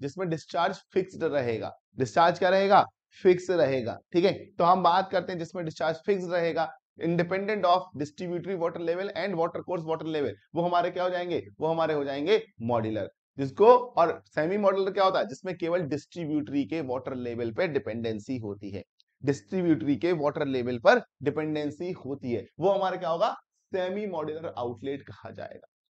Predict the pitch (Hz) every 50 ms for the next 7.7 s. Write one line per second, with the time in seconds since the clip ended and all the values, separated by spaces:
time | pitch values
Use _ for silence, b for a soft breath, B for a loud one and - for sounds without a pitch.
0 | b b - 151 175 170 180 175 - 214 208 208 202 214 220 - 220 214 196 190
1 | 190 190 190 208 202 208 180 175 185 196 190 170 175 170 180 185 185 - 151 156
2 | 156 156 175 175 165 170 156 151 151 156 175 170 170 160 147 139 143 135 135 131
3 | 131 131 - 139 127 110 95 - _ _ _ - 170 185 214 180 - - - -
4 | - - 165 185 214 214 226 220 220 214 190 190 185 196 190 190 175 165 160 147
5 | 113 - 139 156 147 139 196 196 - - 208 208 214 214 208 202 180 170 170 180
6 | 180 165 185 220 202 196 190 180 180 185 185 196 208 220 208 - _ _ 117 131
7 | 143 147 175 175 175 175 170 170 165 160 170 170 180 185